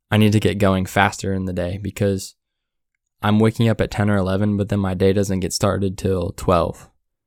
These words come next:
just because I've been waking up and then choosing that easiest thing to do. Like I said, the transitions are where I'm most vulnerable, where people are most vulner-, vulnerable. So I wake up and then I pick the easiest thing to do,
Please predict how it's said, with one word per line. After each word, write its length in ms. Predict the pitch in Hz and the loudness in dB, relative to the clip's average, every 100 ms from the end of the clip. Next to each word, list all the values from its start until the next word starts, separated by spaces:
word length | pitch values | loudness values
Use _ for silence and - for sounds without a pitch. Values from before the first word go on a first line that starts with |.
| _ _ _ - | _ _ _ -6
just 220 | 98 - | -6 -6
because 280 | 117 101 95 | -2 0 0
I've 180 | 95 | 0
been 280 | 98 95 95 | 0 -2 -4
waking 400 | - 104 - 104 | -2 -2 0 0
up 240 | 101 101 - | 0 -2 -4
and 180 | 98 101 | -2 0
then 280 | 95 95 - - _ _ _ _ _ - | 0 -2 -6 -12 _ _ _ _ _ 2
choosing 420 | 123 117 113 107 | 6 8 6 4
that 260 | 101 92 - - | 2 -2 -8 2
easiest 400 | 120 110 110 - | 6 6 4 2
thing 200 | 104 98 | 2 2
to 60 | 95 | 2
do. 220 | 98 92 | 2 2
Like 200 | 92 98 | -4 -4
I 80 | 98 | -4
said, 300 | - 101 98 | -2 -2 -2
the 80 | |
transitions 680 | - 104 101 104 - 101 98 | 0 0 2 2 0 -2 0
are 280 | 98 95 95 _ _ _ _ _ _ | 0 0 -2 _ _ _ _ _ _
where 160 | - 101 | 2 4
I'm 180 | 101 101 | 6 6
most 260 | 101 95 | 4 2
vulnerable, 540 | 98 98 98 95 95 95 | 2 2 2 2 2 2
where 140 | 95 | -2
people 300 | - 113 110 | 4 4 4
are 80 | 101 | 2
most 260 | 98 98 92 | 0 -2 -2
vulner-, 320 | 92 95 - | -4 -4 -6
vulnerable. 600 | 107 101 98 98 98 95 | -2 0 2 0 0 -2
So 160 | 95 101 | -2 2
I 60 | 101 | 4
wake 260 | 104 - | 4 4
up 240 | 104 98 - _ _ _ _ _ 107 | 0 0 -6 _ _ _ _ _ -2
and 180 | 104 | 0
then 360 | 101 98 98 - - | 2 0 -2 -6 -2
I 100 | 104 | 2
pick 260 | 123 113 | 2 2
the 160 | - 95 | 0 2
easiest 340 | 110 107 104 | 4 4 2
thing 200 | 107 104 | 0 0
to 60 | 98 | 0
do, 400 | 98 98 95 | 2 2 2